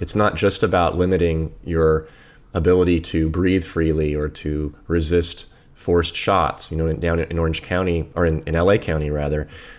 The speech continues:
we have a fake doctor named Barbara Ferrer who runs the L A County Bo-, um, Public Health Department,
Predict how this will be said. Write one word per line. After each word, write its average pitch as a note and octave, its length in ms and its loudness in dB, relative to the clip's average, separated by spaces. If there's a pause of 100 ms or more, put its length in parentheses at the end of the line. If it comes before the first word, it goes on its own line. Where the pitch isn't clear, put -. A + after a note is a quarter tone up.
(120)
we F2+ 140 2
have D#2+ 220 2
a D#2 80 0
fake - 460 0 (200)
doctor E2+ 440 0
named D2+ 160 0
Barbara D#2+ 320 2
Ferrer E2 600 2
who D#2+ 120 -2
runs E2+ 300 -2
the D#2 260 -4 (340)
L E2+ 140 2
A E2+ 60 4
County E2 260 -2
Bo-, D#2 220 -4
um, D#2 340 -2 (460)
Public F#2+ 240 2
Health A2+ 180 4
Department, C2+ 540 0